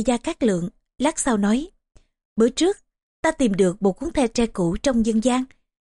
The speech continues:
niên đại rất lâu. Dây bệnh đã đứt, chữ viết bên trên là chữ điều triện.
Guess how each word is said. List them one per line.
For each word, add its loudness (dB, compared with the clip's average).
niên 2
đại 0
rất -6
lâu. 0
Dây 4
bệnh 0
đã 0
đứt, 0
chữ 4
viết 0
bên 2
trên 2
là 2
chữ 0
điều 2
triện. -2